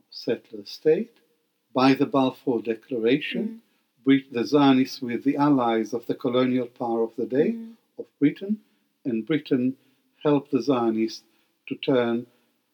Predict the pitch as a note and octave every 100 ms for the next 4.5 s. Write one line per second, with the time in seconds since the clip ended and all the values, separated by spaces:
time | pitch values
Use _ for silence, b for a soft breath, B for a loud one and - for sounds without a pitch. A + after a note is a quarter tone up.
0 | _ B2 A#2+ C3+ C3+ - A2+ A2 A2 -
1 | _ _ _ C3+ A#2 D3+ D3 D3 B2+ B2
2 | E3+ C3 A#2+ C3+ A#2 C3 D3+ D3 C#3 -
3 | E3+ D#3 - - A#2+ A#2 A#2+ _ _ -
4 | A#2 A2+ - A#2 A2